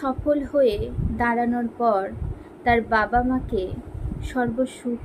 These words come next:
এনে দেয়া, তাদের করা এতদিনের কষ্টের দিন শেষ করে সুখের চাবি ধরিয়ে দেওয়া।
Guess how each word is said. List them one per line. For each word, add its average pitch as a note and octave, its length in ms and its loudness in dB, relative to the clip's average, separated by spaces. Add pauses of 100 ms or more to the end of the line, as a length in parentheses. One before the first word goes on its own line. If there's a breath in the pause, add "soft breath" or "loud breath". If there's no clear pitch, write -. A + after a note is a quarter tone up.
এনে F#3 220 -8
দেয়া, F#3 180 -8 (800 loud breath)
তাদের C#4 280 8 (120)
করা D4 180 6 (140)
এতদিনের C#4+ 480 0 (140)
কষ্টের B3+ 460 0 (120)
দিন C#4+ 120 -2 (160)
শেষ C4 180 0 (160)
করে A#3+ 220 4 (800)
সুখের C#4 400 -2 (120)
চাবি G#3 360 0
ধরিয়ে F#3 380 -8
দেওয়া। - 220 -8